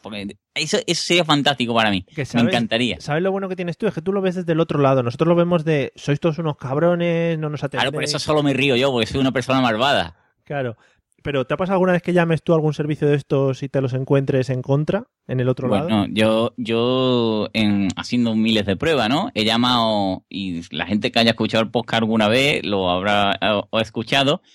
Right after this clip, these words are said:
Speaker 1: Yo llamé presun-, presentándome como José Luis Depredador
Speaker 2: <laughs>
Speaker 1: y que quería contratar internet en mi bracito para irme a la selva de Colombia y cazar,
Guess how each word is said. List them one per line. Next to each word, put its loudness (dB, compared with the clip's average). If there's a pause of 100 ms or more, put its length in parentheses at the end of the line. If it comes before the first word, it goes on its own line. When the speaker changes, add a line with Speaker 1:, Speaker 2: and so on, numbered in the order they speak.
(140)
Speaker 1:
Yo 0
llamé 0
presun-, -4
presentándome -2
como 2
José -4
Luis 0
Depredador 2
Speaker 2:
<laughs> -16
Speaker 1:
y -4
que 0
quería 0
contratar 0
internet 0
en 0
mi 2
bracito 0
para 2
irme 0
a 2
la 0
selva -2
de 0
Colombia 0
y -2
cazar, -2